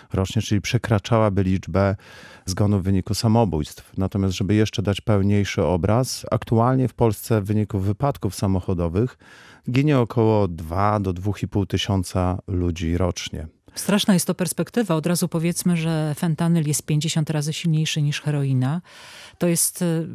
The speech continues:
Speaker 2: porażające, co my wiemy o tej substancji, a jeszcze ona nie jest pewnie do końca przebadana. I porażające jest to, z jaką łatwością, y, był on dostępny, bo zdaje się, że teraz w Stanach Zjednoczonych są jakieś ograniczenia,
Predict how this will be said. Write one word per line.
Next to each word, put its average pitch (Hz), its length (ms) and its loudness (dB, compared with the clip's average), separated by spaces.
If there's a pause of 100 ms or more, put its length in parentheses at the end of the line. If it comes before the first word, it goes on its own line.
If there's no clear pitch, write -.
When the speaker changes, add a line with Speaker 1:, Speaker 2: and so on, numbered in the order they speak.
(140)
Speaker 2:
porażające, 196 800 2 (180)
co 135 320 0
my 143 240 2
wiemy 135 400 2
o - 120 -2
tej 135 240 -2
substancji, 143 760 0
a 147 80 0
jeszcze 151 260 0
ona 151 140 2
nie 151 100 4
jest 143 140 0
pewnie 147 240 0
do 139 100 -2
końca 147 260 0
przebadana. 131 720 -2 (380)
I 180 60 0
porażające 190 560 4
jest - 160 0
to, 190 80 2
z - 40 -2
jaką 185 220 0
łatwością, 156 840 0
y, - 40 -4
był 151 340 0
on 156 200 4
dostępny, 160 600 0
bo 160 60 0
zdaje 147 220 -2
się, - 120 -6 (120)
że 151 200 -2
teraz 143 340 -2
w - 40 -10
Stanach 147 240 0
Zjednoczonych 147 500 0
są 147 140 0
jakieś - 240 -4
ograniczenia, 135 640 -2